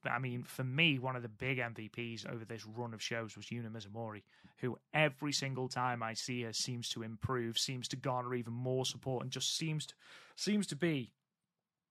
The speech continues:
an incredibly fiery babyface, really leaning into that sort of fighting spirit, which I absolutely love. Obviously, she's holding down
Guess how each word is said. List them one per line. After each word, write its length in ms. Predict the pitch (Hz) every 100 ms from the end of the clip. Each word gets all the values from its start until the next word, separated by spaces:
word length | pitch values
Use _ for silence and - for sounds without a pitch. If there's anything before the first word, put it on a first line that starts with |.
| - -
an 100 | 151
incredibly 840 | 156 - - 147 160 143 123 117 - _
fiery 720 | - - 156 143 139 127 120
babyface, 640 | 127 127 131 120 110 104 -
really 340 | 139 226 196 147
leaning 500 | 143 147 147 135 127
into 480 | 131 143 - 131
that 200 | 120 117 -
sort 280 | 127 117
of 100 | 113
fighting 680 | - - 131 127 127 - 113
spirit, 440 | - - 123 110 - - -
which 200 | 143 139
I 140 | 131 131
absolutely 840 | 135 - - 135 123 127 - 117
love. 240 | 117 113
Obviously, 320 | 131 - - 131
she's 280 | - 131 - - 175 -
holding 420 | 208 233 208 185
down 440 | 185 180 151 135